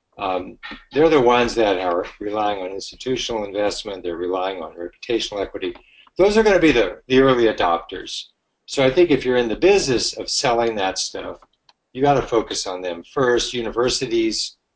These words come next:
certainly in the U S, we have public universities that have, uh,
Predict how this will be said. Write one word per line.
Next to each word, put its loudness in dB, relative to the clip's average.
certainly -2
in -4
the 0
U 4
S, 2
we -2
have -4
public -2
universities -4
that -10
have, -4
uh, -18